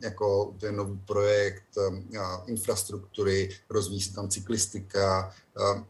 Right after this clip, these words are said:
jo, že, eh, aby jsme tady nevytvářeli zase takový ten obraz jakoby naprostého zmaru, jo, to se, eh,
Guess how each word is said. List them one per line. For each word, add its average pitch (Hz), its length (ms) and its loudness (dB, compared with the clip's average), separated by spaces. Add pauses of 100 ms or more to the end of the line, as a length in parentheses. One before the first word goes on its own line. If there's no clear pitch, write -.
(100)
jo, 139 260 8
že, 131 120 6
eh, 117 760 2
aby 123 160 -2
jsme 120 160 -2
tady 127 160 6
nevytvářeli 120 680 2
zase 117 240 0
takový 117 380 -4
ten 113 220 0
obraz 113 640 2
jakoby 113 520 -2
naprostého 113 720 0
zmaru, 113 400 0
jo, 95 120 2
to 95 160 -4
se, - 420 -4
eh, 104 580 -4